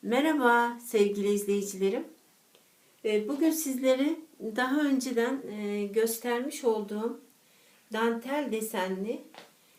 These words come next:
yelek modelimin bitmiş halini hep sordunuz. E, yazdınız kanalımızda. Şimdi onu, e, bitirdim izleyicilerim.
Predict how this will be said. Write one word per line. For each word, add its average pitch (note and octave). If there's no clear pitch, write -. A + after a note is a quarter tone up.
yelek B3+
modelimin A#3
bitmiş B3+
halini G#3+
hep G#3+
sordunuz. F#3+
E, G#3
yazdınız G3+
kanalımızda. F#3
Şimdi C4
onu, C4+
e, A3+
bitirdim B3
izleyicilerim. G3+